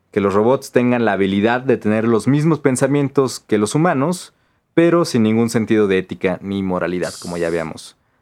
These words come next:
hablado. Pero hay algo que yo estaba clavándome y cada vez me, eh, teniendo más miedo.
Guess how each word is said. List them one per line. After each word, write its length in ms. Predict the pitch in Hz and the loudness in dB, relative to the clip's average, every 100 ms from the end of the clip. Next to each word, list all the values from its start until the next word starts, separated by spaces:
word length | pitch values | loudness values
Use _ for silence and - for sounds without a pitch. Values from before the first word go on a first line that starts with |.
| _ _ _ - | _ _ _ -6
hablado. 460 | 87 85 73 - _ _ _ _ _ _ _ _ _ _ _ - | -2 -2 -4 -8 _ _ _ _ _ _ _ _ _ _ _ -2
Pero 440 | 151 127 120 160 _ _ _ _ - | 0 2 0 -4 _ _ _ _ -4
hay 160 | 117 | 0
algo 140 | 135 131 | 0 2
que 100 | 120 | 0
yo 40 | |
estaba 280 | 117 139 127 | 2 0 2
clavándome 500 | 117 113 123 123 117 | 2 2 2 2 2
y 60 | |
cada 220 | 107 123 117 | 0 0 0
vez 220 | 117 113 | 0 0
me, 140 | 117 117 | -2 0
eh, 560 | 117 98 98 95 95 - | 0 2 2 0 -2 -6
teniendo 280 | - 107 110 | -2 0 2
más 180 | 113 113 | 2 2
miedo. 320 | 117 117 120 | 2 2 0